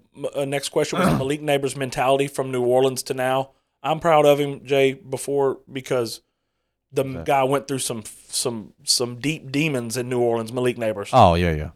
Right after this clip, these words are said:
Speaker 1: And to be where he's at now and them going to him third down after third down
Speaker 2: <laughs> Yeah,
Speaker 1: after
Speaker 2: well,
Speaker 1: fourth
Speaker 2: I,
Speaker 1: and
Speaker 2: yeah.
Speaker 1: three slot
Speaker 2: Yeah,
Speaker 1: fade
Speaker 2: I,
Speaker 1: over the top
Speaker 2: yeah,
Speaker 1: to
Speaker 2: I'll
Speaker 1: him.
Speaker 2: g-, I'll get all that when we break it down, but that's crazy.
Speaker 1: Okay.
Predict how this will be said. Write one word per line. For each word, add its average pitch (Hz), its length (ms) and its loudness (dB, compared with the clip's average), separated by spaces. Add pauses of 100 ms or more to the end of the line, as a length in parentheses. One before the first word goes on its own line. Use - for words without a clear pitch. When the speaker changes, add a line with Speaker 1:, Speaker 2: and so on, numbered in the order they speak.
(120)
Speaker 1:
And 135 160 -8
to 139 80 -4
be 143 140 2
where 151 160 8
he's 147 140 8
at 139 120 4
now 151 300 4
and 139 140 0
them 131 140 0
going 135 300 6
to 135 140 0
him 123 140 -4
third 127 280 0
down 131 240 0
after 123 180 -6
third 131 300 0
down 135 180 2
Speaker 2:
<laughs> - 20 4
Yeah, 98 100 2
Speaker 1:
after 85 140 -2
Speaker 2:
well, 104 120 -2
Speaker 1:
fourth 165 240 4
Speaker 2:
I, 156 40 2
Speaker 1:
and 139 100 0
Speaker 2:
yeah. - 40 -10
Speaker 1:
three 160 260 0
slot 151 380 4
Speaker 2:
Yeah, 92 80 -6
Speaker 1:
fade 151 240 0
Speaker 2:
I, - 20 6
Speaker 1:
over 147 160 2
the 135 80 2
top 151 260 -2
Speaker 2:
yeah, - 60 -12
Speaker 1:
to 170 80 -6
Speaker 2:
I'll 170 80 0
Speaker 1:
him. 165 140 -4
Speaker 2:
g-, 90 80 -12
I'll 98 160 -6
get 95 200 -6
all 85 220 -2
that 87 240 -2
when 85 120 -14
we 82 60 -16
break 87 180 -12
it 82 60 -12
down, 85 240 -8
but 80 60 -6
that's 95 160 -4
crazy. 85 340 -6
Speaker 1:
Okay. 139 240 -10